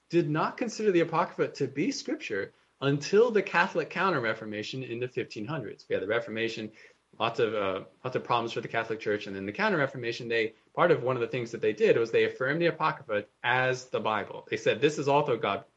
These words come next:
this is also God-breathed." Now, why did they do that? Well, the affirmation of the Apocrypha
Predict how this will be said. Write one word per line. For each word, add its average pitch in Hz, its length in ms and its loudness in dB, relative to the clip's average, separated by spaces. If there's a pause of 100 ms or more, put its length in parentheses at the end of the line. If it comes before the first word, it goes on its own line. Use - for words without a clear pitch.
this 147 140 -4
is 120 100 -4
also 123 280 0
God-breathed." 101 560 -4 (760)
Now, 90 80 -12
why 104 160 4
did - 100 -6
they 107 140 4
do 107 160 -2
that? - 280 -10 (920)
Well, 117 140 2
the 131 80 6
affirmation 151 440 6
of 131 60 -2
the 120 60 8
Apocrypha 139 500 0